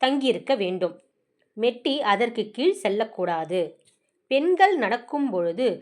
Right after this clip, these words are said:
தரையில் மெட்டி உரச வேண்டும். இதுதான் சரியான மெட்டி அணியும் முறையாகும். மெட்டி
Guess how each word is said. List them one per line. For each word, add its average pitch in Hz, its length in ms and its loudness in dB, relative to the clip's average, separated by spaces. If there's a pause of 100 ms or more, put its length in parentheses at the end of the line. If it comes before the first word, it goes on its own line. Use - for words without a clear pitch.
(220)
தரையில் 262 560 0
மெட்டி 214 380 -6
உரச 214 360 -4
வேண்டும். 165 400 -6 (360)
இதுதான் 214 440 -2
சரியான 202 540 -4
மெட்டி 220 460 -6
அணியும் 180 480 -6
முறையாகும். 185 640 0 (840)
மெட்டி 247 360 2